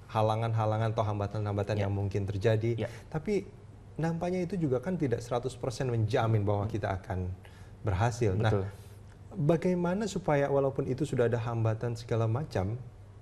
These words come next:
Speaker 1: kita bisa menjaga sikap kita, sikapnya untuk bertahan, untuk terus, apa namanya, mau,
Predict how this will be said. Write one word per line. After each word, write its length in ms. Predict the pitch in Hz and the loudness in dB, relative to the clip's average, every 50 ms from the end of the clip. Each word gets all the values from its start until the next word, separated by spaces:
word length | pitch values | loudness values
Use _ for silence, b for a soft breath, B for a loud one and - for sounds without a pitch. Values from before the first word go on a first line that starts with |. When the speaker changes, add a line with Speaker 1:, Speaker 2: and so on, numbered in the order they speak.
| - - | -20 -14
Speaker 1:
kita 220 | - - 175 - | -4 -2 2 2
bisa 240 | 190 160 156 - 175 | 2 0 2 0 0
menjaga 420 | 165 151 139 120 139 139 131 139 151 | 2 2 2 4 4 2 4 2 -2
sikap 380 | - - - - - 123 120 - | -2 -2 -6 -2 -2 -2 -2 -2
kita, 420 | - - 131 - - 147 139 139 143 | -4 -4 -4 -2 0 0 2 2 0
sikapnya 460 | 139 - - 110 127 120 - 131 123 | -2 -4 -2 0 0 0 2 0 0
untuk 180 | 120 110 120 - - - - - - - - - - - - | 2 2 0 -2 -4 -10 -18 -18 -18 -18 -18 -20 -18 -12 -2
bertahan, 600 | - 117 120 - - - 135 131 - - 156 147 143 | 2 2 2 4 4 2 2 2 2 0 0 0 0
untuk 260 | 139 123 113 123 - - | -2 -2 -2 -2 -4 0
terus, 500 | - 143 127 135 135 - - - - - | 0 4 4 4 4 4 0 -10 -10 -6
apa 240 | - 120 107 - 127 | -4 -2 0 2 2
namanya, 340 | 117 113 107 104 101 98 98 | 2 2 2 2 0 0 0
mau, 480 | 101 110 127 139 139 123 104 95 110 | 2 4 4 4 4 2 0 0 -2